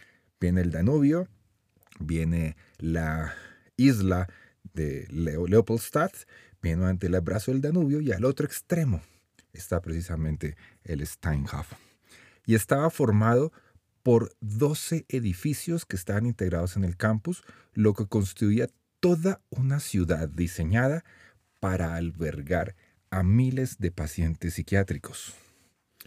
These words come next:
Pero tendría que pasar medio siglo aproximadamente para que el uso de fármacos revolucionara el tratamiento de los desórdenes mentales o los tratamientos psiquiátricos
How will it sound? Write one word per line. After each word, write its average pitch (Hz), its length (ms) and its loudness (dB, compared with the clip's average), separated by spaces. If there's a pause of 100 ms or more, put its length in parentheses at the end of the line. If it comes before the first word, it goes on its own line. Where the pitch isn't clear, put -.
(580)
Pero 170 220 8
tendría 170 340 4
que 214 140 -4
pasar 117 400 0
medio 143 440 2
siglo 85 400 0
aproximadamente 82 920 0 (580)
para 95 260 2
que 92 160 -4
el 95 100 2
uso 113 260 -2
de 95 100 0
fármacos 90 800 -2 (120)
revolucionara 85 880 2
el 101 100 0
tratamiento 92 640 0
de 98 60 2
los 90 80 0
desórdenes 87 480 -2
mentales 131 520 0
o 113 60 -2
los 92 120 0
tratamientos 82 520 -2
psiquiátricos 143 720 -2